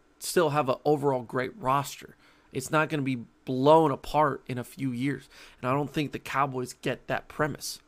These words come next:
because I'm seeing a lot of these free agent safeties, cornerbacks, linebackers that these, these Cowboys should really go after.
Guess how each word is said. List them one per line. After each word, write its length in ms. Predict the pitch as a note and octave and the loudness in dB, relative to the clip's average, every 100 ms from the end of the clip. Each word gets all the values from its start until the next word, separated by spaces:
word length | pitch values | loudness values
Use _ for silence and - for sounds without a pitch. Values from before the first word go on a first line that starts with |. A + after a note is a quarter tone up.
| _ _ _ _ - | _ _ _ _ -6
because 420 | D3 D3 B2+ A#2+ - | -4 0 0 0 -2
I'm 240 | C3 D3 | 0 0
seeing 380 | C#3 - F#3 D3+ | -2 -2 0 0
a 100 | A2+ | -2
lot 280 | B2+ B2+ C3 | 0 0 0
of 120 | B2+ | -2
these 300 | C3 B2 A#2 - - _ _ _ | -6 -8 -10 -18 -20 _ _ _
free 340 | - C#3+ C3+ C3+ | -8 -2 2 2
agent 240 | B2 A2+ | 0 -2
safeties, 540 | - D#3 D3 - - | 0 2 0 -8 -14
cornerbacks, 640 | - D3+ D3+ C#3 - C#2 - | -10 -4 -4 -2 -4 -8 -6
linebackers 720 | B2+ C#3 C#3 A#2 - G#2+ A2 | -2 -2 -2 -4 -6 -10 -8
that 240 | C3 A#2+ - _ _ | -4 -4 -6 _ _
these, 240 | C#3 C3+ - _ _ _ - - - _ _ _ | -10 -10 -14 _ _ _ -20 -20 -20 _ _ _
these 160 | D3 C#3 | -12 -6
Cowboys 480 | D3+ D3 C#3 B2+ | 0 0 2 0
should 160 | - B2 | -2 -8
really 400 | B2+ B2+ C#3 C#3 | -8 -2 -2 -2
go 200 | C3 B2 | -2 0
after. 420 | B2+ B2+ - A#2 | 0 -2 -8 -14